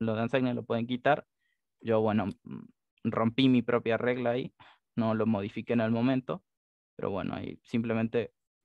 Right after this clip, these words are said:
lo pueden destildar. Si no tienen la interfaz gráfica, ¿cómo haría eso? Lo aclaro simplemente. Como ven, ahora no, no es dice unsigned.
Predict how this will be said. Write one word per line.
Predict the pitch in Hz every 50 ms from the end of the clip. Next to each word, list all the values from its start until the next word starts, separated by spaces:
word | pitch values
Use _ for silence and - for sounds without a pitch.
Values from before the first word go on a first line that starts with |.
| _ _ _ _
lo | - 123 113
pueden | 143 151 156 147
destildar. | 131 131 - - 147 139 151 151 151 - _ _
Si | - - 135
no | 151 175 175
tienen | - 175 147 135
la | 127 127
interfaz | 127 123 123 117 - - 131 135
gráfica, | 143 135 147 - 135 123 117 110
¿cómo | - - 120 123 123 123
haría | 123 123 123 123 127
eso? | 139 156 - - - - - _ _ _ _ _ _ _ _ _ _ _ _ _
Lo | - 101 104
aclaro | 107 - - 131 139 143 139 131
simplemente. | 127 - 135 127 127 135 135 135 139 139 - - - - - _ _ _ _ _ _ _ _ _ _ _ _ _ _ _ _ _ _ _
Como | - - 113
ven, | 123 139 143
ahora | - - 131 131 131 120
no, | 120 120 - -
no | - 123 120
es | 123 120
dice | 113 123 - - 117
unsigned. | 107 110 - 135 135 143 139 139 170